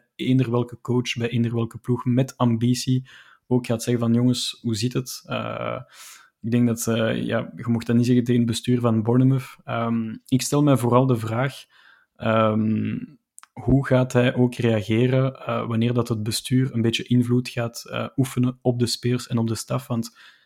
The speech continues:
we weten allemaal, in, in Engeland ben je geen coach, maar ben je een manager. En ho-, in België ben je maar, tussen haakjes, een coach, waarbij dat Bart en Vince nog altijd aan de touwtjes trekken. Dus ik, ik, ja, ik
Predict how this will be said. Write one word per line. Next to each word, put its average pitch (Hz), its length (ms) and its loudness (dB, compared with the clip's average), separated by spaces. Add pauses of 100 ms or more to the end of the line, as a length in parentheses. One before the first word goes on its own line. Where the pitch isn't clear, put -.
we 117 100 0
weten 117 360 2
allemaal, 131 380 2
in, 123 260 2
in 113 180 -2
Engeland 131 680 0 (120)
ben 117 300 -2
je 120 80 0
geen 110 220 -4
coach, 131 320 -2
maar 113 120 -2
ben 113 140 -2
je 113 60 -4
een 107 160 -4
manager. 131 540 -2 (640)
En 117 180 2
ho-, 104 220 -4 (260)
in 117 200 2
België 127 240 4
ben 113 200 2
je 120 240 0
maar, 117 640 0
tussen 117 280 -6
haakjes, 120 400 -8
een 110 200 -4
coach, - 640 -2
waarbij 117 320 0
dat 110 140 2
Bart 117 220 0
en 117 140 0
Vince 120 280 -2
nog 110 80 0
altijd 113 320 -2
aan 113 140 -4
de 104 120 -6
touwtjes 110 400 -6
trekken. 113 440 -10
Dus 113 180 -4
ik, 117 200 -6
ik, - 340 -16 (120)
ja, 120 220 -4
ik 123 100 -6